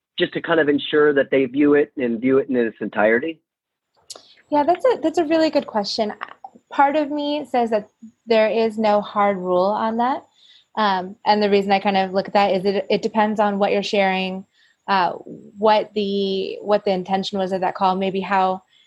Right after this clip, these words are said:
Speaker 2: how you set that call up as far as, "I'm gonna send you fifteen minutes that's gonna explain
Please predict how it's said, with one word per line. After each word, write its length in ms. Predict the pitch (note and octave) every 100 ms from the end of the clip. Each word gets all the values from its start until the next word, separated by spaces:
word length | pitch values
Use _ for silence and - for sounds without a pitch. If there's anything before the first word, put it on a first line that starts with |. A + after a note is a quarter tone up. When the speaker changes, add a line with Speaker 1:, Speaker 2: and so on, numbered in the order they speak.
| _ _
Speaker 2:
how 160 | G3+ G#3+
you 200 | G#3 G3
set 280 | - F#3+ F3+
that 160 | F#3
call 180 | - F3+
up 180 | F3+ G3+
as 100 | F#3
far 140 | F3+
as, 100 | F3 F3
"I'm 140 | G3
gonna 160 | F#3 F#3
send 220 | F#3+ F3+
you 120 | F3+
fifteen 360 | F3 F#3 - F#3
minutes 300 | F3+ F3 F3
that's 160 | F3 F3
gonna 140 | F3
explain 520 | E3+ - F#3 F3 F3